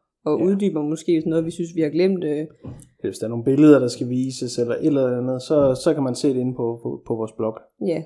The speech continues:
Speaker 1: så kommer der indlæg op inde
Speaker 2: Ja.
Speaker 1: derinde.
Speaker 2: Og vi vil også, vi vil forsøge cirka at lave et indlæg, øh, altså på podcasten, et om ugen,
Speaker 1: Mhm.
Speaker 2: cirka.
Speaker 1: Ja.
Speaker 2: Og det kan man selvfølgelig høre på iTunes og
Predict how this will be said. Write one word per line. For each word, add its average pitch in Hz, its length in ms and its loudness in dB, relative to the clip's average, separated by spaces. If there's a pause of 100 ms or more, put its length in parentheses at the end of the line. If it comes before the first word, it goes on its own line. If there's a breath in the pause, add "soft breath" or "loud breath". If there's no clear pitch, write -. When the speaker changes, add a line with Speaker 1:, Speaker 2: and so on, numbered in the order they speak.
Speaker 1:
så 208 120 -12
kommer 185 160 -2
der 175 80 -2
indlæg 175 380 0
op 170 160 -2
inde 170 220 -2
Speaker 2:
Ja. 170 60 0
Speaker 1:
derinde. 165 240 -4 (920)
Speaker 2:
Og 120 120 -6
vi 123 80 -2
vil 123 160 0
også, 147 200 4 (140)
vi 135 100 2
vil 123 140 -4
forsøge 156 360 6
cirka 165 360 6
at 131 60 4
lave 139 200 6
et 139 60 4
indlæg, 131 460 2
øh, 82 300 -8 (560)
altså - 280 -8
på 104 140 -10
podcasten, 165 540 2 (280)
et 147 100 2
om 131 120 0
ugen, 190 240 2 (140)
Speaker 1:
Mhm. 208 340 -4
Speaker 2:
cirka. 151 320 2 (260)
Speaker 1:
Ja. 202 160 -4 (420)
Speaker 2:
Og - 180 -4
det 156 80 6
kan 143 100 4
man 123 100 0
selvfølgelig 131 380 2
høre 135 280 2
på 110 420 -2 (720)
iTunes 120 520 -8
og 104 320 -8